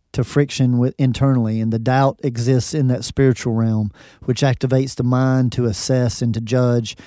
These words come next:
which activates the emotions to experience that judgment, which weakens the energetic field, which then makes the physical body vulnerable. So all of this stuff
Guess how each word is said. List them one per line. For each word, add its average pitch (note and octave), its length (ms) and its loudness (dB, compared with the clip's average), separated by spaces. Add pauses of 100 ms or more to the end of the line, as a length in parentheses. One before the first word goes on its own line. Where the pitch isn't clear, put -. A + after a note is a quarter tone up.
(140)
which B2 180 -2
activates B2+ 560 -2
the B2+ 140 0
emotions A#2+ 800 2 (320)
to C3 120 0
experience C#3+ 600 2
that C3 220 -2
judgment, B2 520 0 (260)
which C#3 200 0
weakens C3+ 380 2
the C3 140 2
energetic B2 460 2
field, B2 500 2
which B2 340 -4
then B2 240 4
makes A#2+ 280 0
the A2+ 120 -6
physical A#2 420 -2
body A2+ 540 -2 (200)
vulnerable. G#2+ 640 -4 (640)
So A#2 440 2 (520)
all D3+ 220 6
of D3 80 2
this D3 160 4
stuff C#3+ 540 2